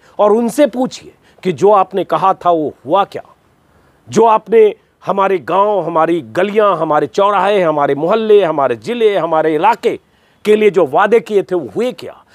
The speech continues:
जो चुने हुए जनप्रतिनिधि थे उन्होंने जो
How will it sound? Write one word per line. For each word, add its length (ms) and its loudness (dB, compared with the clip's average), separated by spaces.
जो 120 4
चुने 300 4
हुए 240 2
जनप्रतिनिधि 720 -4
थे 140 -20
उन्होंने 340 4
जो 180 2